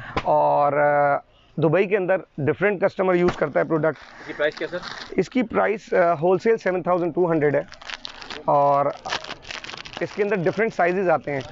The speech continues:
Speaker 1: Like, mostly दुबई के अंदर जो, अ, लोग हैं जो fashion में यूज़ करते हैं, they like fifty two inches और fifty inches, but कतर के अंदर they like fifty eight inches, sixty inches। तो इसी तरह हर product की एक अपनी साइंस है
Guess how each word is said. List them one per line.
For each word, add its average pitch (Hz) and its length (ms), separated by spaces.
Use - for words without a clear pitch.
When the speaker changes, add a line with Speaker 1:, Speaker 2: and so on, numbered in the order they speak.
Speaker 1:
Like, 185 320
mostly 208 360
दुबई 180 380
के 208 100
अंदर 208 240
जो, 190 320
अ, 156 540
लोग 165 280
हैं 151 260
जो 165 80
fashion 170 300
में 196 120
यूज़ 180 200
करते 180 260
हैं, 175 120
they 214 200
like 208 240
fifty 208 280
two 214 180
inches 196 220
और 208 80
fifty 175 400
inches, 135 280
but 156 140
कतर 208 260
के 202 100
अंदर 214 220
they 170 100
like 190 260
fifty 190 320
eight 190 140
inches, 180 480
sixty 185 320
inches। 180 220
तो 185 280
इसी 240 180
तरह 233 160
हर 208 200
product 202 360
की 233 100
एक 220 160
अपनी 190 200
साइंस 160 360
है 143 180